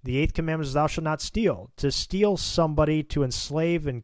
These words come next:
kidnap somebody is the worst form of theft. To steal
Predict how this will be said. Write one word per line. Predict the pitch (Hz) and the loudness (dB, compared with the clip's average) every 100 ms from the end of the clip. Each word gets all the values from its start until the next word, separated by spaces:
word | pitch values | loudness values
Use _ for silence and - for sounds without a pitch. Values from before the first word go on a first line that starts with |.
| - | -2
kidnap | 185 175 151 127 | 0 2 0 0
somebody | - 127 127 127 131 | 0 2 2 2 2
is | 127 117 | 2 2
the | 131 | 2
worst | 120 117 151 185 - - | 2 6 8 8 4 -2
form | - 156 156 127 | 0 2 4 2
of | 110 | 0
theft. | - 175 117 - | 6 6 6 2
To | - | -2
steal | - - 190 180 - | -4 -2 -2 0 -4